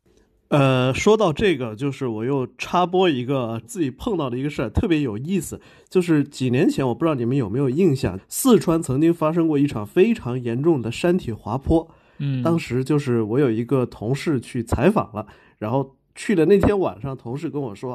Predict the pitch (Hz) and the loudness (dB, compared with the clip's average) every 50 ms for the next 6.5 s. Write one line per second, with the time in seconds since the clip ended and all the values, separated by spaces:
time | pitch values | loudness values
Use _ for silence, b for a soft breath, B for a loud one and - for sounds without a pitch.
0 | - 151 143 127 101 b b b b b b b _ - 208 165 143 143 165 175 | -6 -6 -6 -6 -6 b b b b b b b _ -4 -2 0 0 0 -2 -2
1 | 247 208 160 - - 120 101 95 b b b _ - - 214 202 214 214 - 151 | -2 -4 -4 -2 -4 -4 -4 -4 b b b _ -2 2 4 4 4 4 2 -2
2 | 110 104 - 104 107 117 139 143 - - 160 165 165 165 b b b b b 143 | -2 -4 -4 -4 -2 -2 -2 0 0 0 0 0 -2 -4 b b b b b 0
3 | 143 139 160 202 202 - 135 117 101 113 120 131 123 - - 196 208 220 226 240 | 2 2 4 2 2 0 0 0 0 0 -2 -2 -4 2 4 4 4 4 2 0
4 | 214 196 196 151 135 151 190 220 202 - - 151 113 101 - 175 220 262 339 320 | 2 4 4 4 4 2 0 0 -2 -2 -2 -2 -2 0 4 4 4 6 6 4
5 | 196 127 101 b b b b b b - 135 147 143 175 185 180 175 202 233 240 | 2 2 -2 b b b b b b -4 -2 0 0 0 0 0 0 2 2 4
6 | 196 - 233 247 262 - - 147 160 | 4 4 4 0 0 0 -2 -2 -2